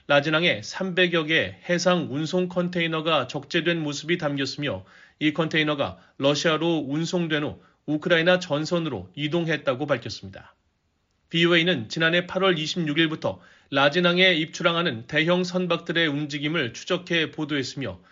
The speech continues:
그동안 약 이십 척의 선박이 입출항한 것으로 확인됐습니다. 지난 일 년 동안 라진항에서 발견된 선박들은 길이 백삼십에서 백오십 미터, 폭 이십오 미터의 소형 화물선으로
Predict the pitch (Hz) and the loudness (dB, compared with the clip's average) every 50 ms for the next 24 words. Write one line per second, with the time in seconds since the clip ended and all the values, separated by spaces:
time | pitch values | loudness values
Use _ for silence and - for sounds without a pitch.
0 | _ _ _ - - 143 151 165 170 147 113 110 135 151 151 131 131 151 165 160 | _ _ _ -8 -4 -2 0 0 0 -2 -2 0 2 2 2 2 0 -2 -2 -2
1 | - 185 175 - - 180 170 160 175 175 175 175 170 165 160 165 156 156 185 175 | -2 -4 -6 -8 -6 -4 0 0 0 0 0 -2 -4 -2 -2 -2 -2 0 -2 0
2 | 147 147 143 143 - - 170 170 170 170 165 156 143 143 123 - - 123 131 117 | 0 -2 -4 -6 -6 -2 -2 0 0 0 -2 -2 -4 -6 -8 -8 -8 -8 -6 -6
3 | 101 92 - 170 160 151 151 135 120 117 101 - - 98 95 95 - - - _ | -8 -10 -10 -10 -6 -6 -6 -6 -6 -8 -10 -10 -12 -16 -16 -18 -20 -20 -20 _
4 | _ _ _ _ _ _ _ _ _ _ _ _ _ _ _ - - - 180 170 | _ _ _ _ _ _ _ _ _ _ _ _ _ _ _ -14 -6 0 4 6
5 | 180 185 185 170 139 139 160 175 185 190 185 180 180 180 180 135 104 110 123 - | 6 6 4 2 -2 0 2 4 4 4 4 2 0 0 0 0 0 -2 -8 -10
6 | - 139 135 143 147 147 180 180 180 170 175 170 - 196 185 - 165 160 156 175 | -4 2 4 4 4 4 4 4 4 4 2 0 -2 -4 -4 -2 -2 0 0 0
7 | 170 165 156 165 170 156 139 127 - 175 180 170 160 143 - - - 147 95 90 | -2 0 0 0 0 0 -2 -6 -6 -4 -4 -2 -2 -4 -4 -6 -8 -8 -8 -10
8 | - _ _ _ _ - - 160 165 175 151 139 - 151 139 - 185 175 170 165 | -16 _ _ _ _ -4 -2 2 2 4 2 2 0 -6 -2 -2 0 0 0 -2
9 | - 175 156 147 170 139 120 - 160 151 131 143 160 156 - 180 165 151 143 - | -2 -2 0 2 2 0 0 0 -2 -2 -2 -2 -2 -2 -2 -2 -2 -4 -4 -6
10 | 107 90 - _ _ _ _ _ - - 190 180 131 139 156 170 160 - 196 165 | -8 -10 -10 _ _ _ _ _ -2 -2 -2 -2 -2 -2 -2 -2 -2 -2 -4 -4
11 | 139 131 143 156 165 160 156 - 160 175 151 98 90 - _ - - - - 196 | -4 -2 -2 -2 -2 -2 -2 0 2 2 2 2 -2 -8 _ -20 -16 -8 -4 -4
12 | 190 185 196 185 160 139 135 - - 185 180 180 175 175 165 147 156 156 123 92 | 2 4 4 4 4 2 -6 -2 -2 0 0 0 -2 -2 -4 -4 -4 -4 -6 -8
13 | - | -10